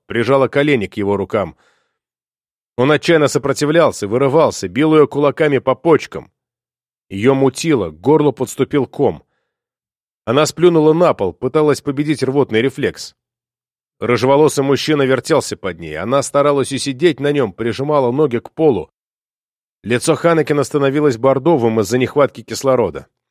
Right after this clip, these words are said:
Его удары постепенно ослабевали. Она по-прежнему с силой сжимала кочергу, ждала. Лежавшее под ней тело еще шевелилось. Он собрал остатки сил, она почувствовала, как его мышцы напряглись.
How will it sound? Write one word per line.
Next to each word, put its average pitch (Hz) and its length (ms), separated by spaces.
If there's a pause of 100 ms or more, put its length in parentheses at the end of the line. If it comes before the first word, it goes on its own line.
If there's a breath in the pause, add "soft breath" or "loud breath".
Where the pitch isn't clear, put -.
(1160)
Его 127 260
удары 135 320
постепенно 117 640
ослабевали. 117 720 (1080)
Она 127 200
по-прежнему 147 600
с - 60
силой 156 380
сжимала 123 460
кочергу, 101 680
ждала. 98 520 (880)
Лежавшее 123 600
под 127 220
ней 131 180
тело 156 260
еще 120 240
шевелилось. 104 680 (1500)
Он 147 180
собрал 151 380
остатки 139 440
сил, 160 380
она 123 200
почувствовала, 143 680
как 127 220
его 143 160
мышцы 147 320
напряглись. 131 640